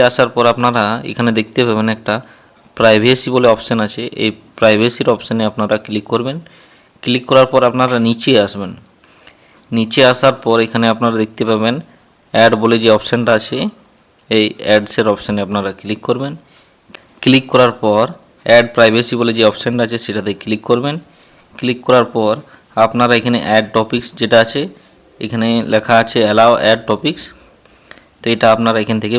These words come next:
বন্ধ করে দেবেন। তারপরে দু নম্বর যে অপশানটা আছে অ্যাপ সাজেস্ট অ্যাডস, এটা আপনারা এখান থেকে বন্ধ করে দেবেন। আর তিন নম্বর যে অপশানটা আছে অ্যাড, allow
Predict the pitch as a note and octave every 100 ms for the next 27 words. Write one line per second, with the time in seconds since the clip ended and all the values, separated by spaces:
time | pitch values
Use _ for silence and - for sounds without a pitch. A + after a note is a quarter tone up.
0 | A#2 G#2+ G#2+ G#2+ G#2+ A#2 C3 G#3 - -
1 | _ _ _ _ _ _ - G#2+ G2+ A2
2 | A#2+ A2+ A2+ A2 A2 A2 A2+ A2 - A2+
3 | A2 G#2+ G#2+ G#2+ A2+ - - G#2+ A2+ A2+
4 | G#2+ A2+ A#2 - _ _ - G#2+ A2 G#2+
5 | A2 A2 G#2+ G#2 G#2+ G2+ G2+ G#2 G#2 A2
6 | G#2+ A#2 F3 F#3 _ _ _ _ - -
7 | _ _ - A2+ - B2 C3+ B2+ B2+ A#2+
8 | B2 A2+ - B2 A#2 A2 G#2+ A2+ G2+ G#2
9 | B2 D#3+ - _ _ _ _ _ _ -
10 | - _ - - - A2 A2+